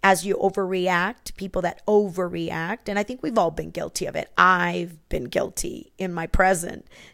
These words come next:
to overreact. It's because we have buried emotions. And when that happens, it's really an opportunity for us to really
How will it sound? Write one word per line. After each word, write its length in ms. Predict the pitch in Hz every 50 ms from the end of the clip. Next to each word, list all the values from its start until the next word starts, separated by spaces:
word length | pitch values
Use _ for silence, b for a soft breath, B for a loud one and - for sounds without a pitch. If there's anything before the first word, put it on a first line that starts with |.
| B -
to 180 | - 214 - -
overreact. 840 | - 214 190 220 202 220 220 214 208 190 - - - _ - - - b b b b b b b b
It's 120 | - - -
because 300 | - 302 - 349 339 320
we 100 | 330 320
have 180 | 294 196 -
buried 320 | - 185 175 185 196 196 185
emotions. 760 | 175 170 170 170 175 - - - - - - - - - - _ _ _ -
And 100 | - 190
when 100 | 190 190
that 180 | 196 202 220 220
happens, 680 | - - 220 220 226 - - - 165 165 170 - - b b b b b b b
it's 220 | - - - -
really 200 | 277 302 359 370
an 80 | 330 294
opportunity 640 | 285 - - 202 190 - - 175 180 185 180 175
for 300 | 170 - - - - - -
us 360 | - - - - - - - _ _ _ _ _ _ -
to 140 | - 226 220
really 360 | 202 220 226 240 277 - -